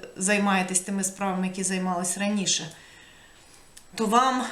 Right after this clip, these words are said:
конкретно говорять, що ви не здійсните, ви не досягнете те, про що мрієте і що бажаєте.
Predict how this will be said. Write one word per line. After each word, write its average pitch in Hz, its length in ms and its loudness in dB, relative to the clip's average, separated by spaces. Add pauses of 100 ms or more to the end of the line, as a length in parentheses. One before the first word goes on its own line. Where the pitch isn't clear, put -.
(180)
конкретно 269 480 2
говорять, 202 420 0
що - 200 0
ви 240 280 0
не 269 200 2
здійсните, 269 720 0
ви 208 60 -2
не 240 120 -2
досягнете 175 640 -2
те, 233 160 -2
про 226 160 -6
що 226 200 0
мрієте 311 380 0
і 160 60 -4
що 208 160 -4
бажаєте. 165 640 -6